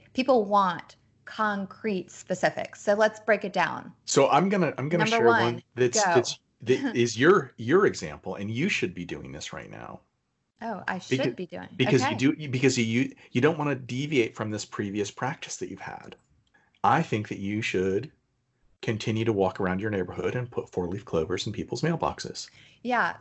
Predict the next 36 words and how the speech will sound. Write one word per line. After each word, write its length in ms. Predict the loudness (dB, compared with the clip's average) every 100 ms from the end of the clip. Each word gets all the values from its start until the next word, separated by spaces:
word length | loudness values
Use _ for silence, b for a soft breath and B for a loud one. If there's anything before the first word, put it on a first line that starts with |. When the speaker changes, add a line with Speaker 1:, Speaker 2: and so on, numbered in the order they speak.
| -6
Speaker 1:
So 180 | -4 -4 -8 -8
I 280 | -4 -2 -2
actually, 640 | -4 -6 -8 -10 -8 -8 -12 _ _ _ _ _ _ _ _ -18 -10
I'm 360 | -8 -6 -6
limiting 500 | -4 -2 -4 -4 -6
the 80 | -4
number 260 | -6 -6 -6
of 160 | -6
four-leaf 340 | -4 -2 -2 -4
clovers 380 | -6 -4 -4 -4
that 120 | -4
I 80 | -6 -6
pick 300 | -4 -4 -8 _ -4
every 220 | -2 -2
day 200 | -2 -2
when 140 | -2 -6
I 100 | -6
walk, 420 | -2 -2 -2 -10 -20 b b b b
because 600 | -4 2 4 4 2 -8 -10
I 60 | -4
wanna 140 | -2 -2
be 120 | -4
fair 360 | -2 0 0
to 80 | 0
all 120 | -2
the 80 | -4
clovers. 540 | -4 -4 -4 -4 -6 -8
<laughs> 540 | -8 -6 -8 -2 0 6
Speaker 2:
Okay, 480 | 6 6 6 6 6
fair 320 | 4 4 6
enough. 200 | 4 6
Speaker 1:
But 260 | 6 6 2 B B B
yeah, 340 | 2 6 6 4
I 100 | 0
mean, 260 | -4 -4 -2
I'm, 240 | -4 -4